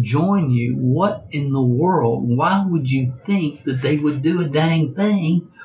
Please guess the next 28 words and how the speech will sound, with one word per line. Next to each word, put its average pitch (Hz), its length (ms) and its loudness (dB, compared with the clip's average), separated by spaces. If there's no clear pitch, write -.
once 147 460 0
they 196 180 0
got 233 380 0
there? 127 380 -2
That 233 180 2
makes 214 260 2
no 127 220 4
sense - 640 0
on 185 220 2
any 226 300 2
planet. 107 680 0
It's - 320 -2
never 196 420 0
been 170 220 0
about 143 320 0
convincing 139 640 0
people 135 360 -2
to 127 60 0
buy, 123 240 0
sell, 123 300 0
or 143 120 -2
join. - 800 -2
And 135 360 -2
again, 147 240 0
I've 123 140 0
talked 165 280 -2
about 120 380 2
this. 120 560 0